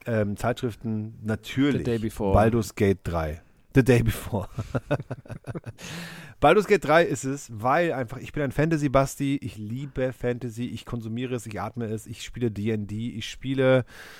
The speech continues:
Speaker 1: Magic-Karten, ich lese Fantasy-Literatur und, ähm,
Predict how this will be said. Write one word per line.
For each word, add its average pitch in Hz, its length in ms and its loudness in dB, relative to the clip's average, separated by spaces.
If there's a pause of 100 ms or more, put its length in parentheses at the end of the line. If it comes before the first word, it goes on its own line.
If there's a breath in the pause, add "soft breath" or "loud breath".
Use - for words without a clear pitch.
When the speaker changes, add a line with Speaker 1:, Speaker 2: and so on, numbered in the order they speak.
(240 loud breath)
Speaker 1:
Magic-Karten, 135 880 4
ich 120 160 -4
lese 139 360 2
Fantasy-Literatur 123 960 0
und, 120 340 -4
ähm, 110 520 -2